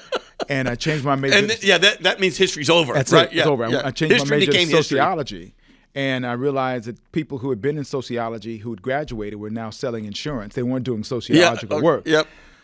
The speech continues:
Speaker 1: So I said, "You know, I'm going into television because television is where I can do sociological kind of work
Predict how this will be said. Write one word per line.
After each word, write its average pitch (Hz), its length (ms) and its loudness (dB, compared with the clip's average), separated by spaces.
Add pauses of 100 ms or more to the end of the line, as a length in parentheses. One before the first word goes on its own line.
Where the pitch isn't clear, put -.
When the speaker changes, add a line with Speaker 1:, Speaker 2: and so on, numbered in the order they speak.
Speaker 1:
So 151 240 0
I 156 60 0
said, 170 180 -6
"You 233 60 2
know, 214 120 2
I'm 233 200 0
going 220 180 0
into 156 140 -4
television 135 680 -4
because 123 300 -8
television 180 560 -6
is 117 160 -6
where 131 180 -2
I 165 180 -4
can 139 180 -6
do 131 180 -4
sociological 147 1000 -6
kind 143 420 -10
of 110 160 -8
work 151 480 -8